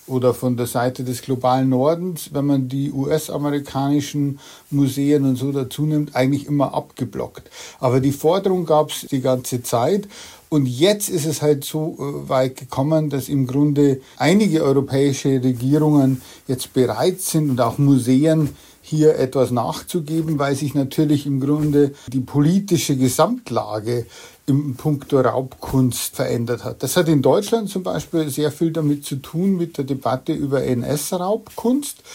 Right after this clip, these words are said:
und den Fall Gurlitt vor einigen Jahren, in der im Grunde die Menschen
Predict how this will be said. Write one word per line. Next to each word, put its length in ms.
und 220
den 120
Fall 320
Gurlitt 560
vor 240
einigen 440
Jahren, 520
in 180
der 260
im 160
Grunde 360
die 300
Menschen 800